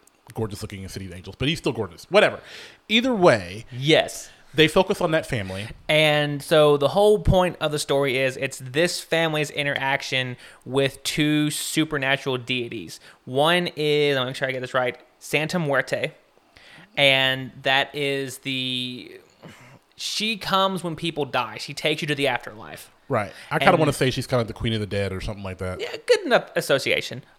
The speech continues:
Speaker 2: Um, and then her sister, which is the supernatural character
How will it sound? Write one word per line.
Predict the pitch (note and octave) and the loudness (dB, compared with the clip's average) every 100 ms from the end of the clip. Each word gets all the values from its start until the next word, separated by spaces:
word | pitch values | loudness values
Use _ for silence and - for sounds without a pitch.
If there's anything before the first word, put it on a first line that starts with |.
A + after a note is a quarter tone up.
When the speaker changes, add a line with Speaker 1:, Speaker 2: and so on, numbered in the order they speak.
| - | 2
Speaker 2:
Um, | C#3+ C3+ B2+ | 4 4 2
and | D3+ D3+ | 2 2
then | D3+ | 2
her | C#3+ D#3 D3+ C#3+ C3+ | 4 6 8 8 4
sister, | - F#3 E3 F3+ E3+ E3 D3 | 2 2 2 2 4 4 2
which | C#3 C#3 | 0 0
is | C3+ C3+ C#3 B2+ - | 2 2 2 -2 -8
the | C#3 C3+ | -4 -4
supernatural | C3 D3 C#3 C#3 C3 - C3 B2+ B2 | -2 -4 -4 0 0 0 -2 -2 -4
character | - C3 B2+ - B2+ A#2+ | -2 0 0 -2 -4 -4